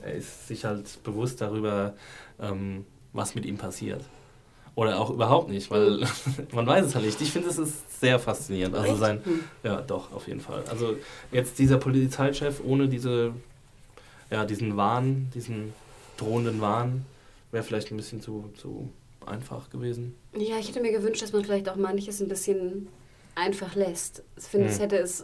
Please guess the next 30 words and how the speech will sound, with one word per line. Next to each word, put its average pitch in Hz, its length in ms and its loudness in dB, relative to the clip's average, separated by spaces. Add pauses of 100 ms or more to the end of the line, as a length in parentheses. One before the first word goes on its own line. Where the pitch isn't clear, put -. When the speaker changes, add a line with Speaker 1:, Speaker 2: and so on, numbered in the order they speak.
Speaker 2:
für 202 180 0
mich 214 260 2
realitätsnäher 180 640 0
gemacht, 151 480 -8 (240)
als 165 180 -2
es 180 140 -4
jetzt, 170 240 0
weißt 156 200 -6
du, 220 40 -2
so 175 140 -2
völlig 170 520 -6
abstrus 170 600 -4 (100)
zu - 140 -8
bauen. 165 380 0 (200)
Speaker 1:
Hm. 101 160 -4
Speaker 2:
Außerdem 208 260 6
dachte 196 200 2
ich 196 60 -4
die 196 40 0
ganze 185 220 -2
Zeit, 180 240 -4
wenn 175 120 0
wir 180 60 2
jetzt 175 160 0
so 185 60 -4
eine 170 100 -2
Kleinstadt 175 540 -2
haben 160 240 0
mit 165 120 2
irgendwie 160 460 -4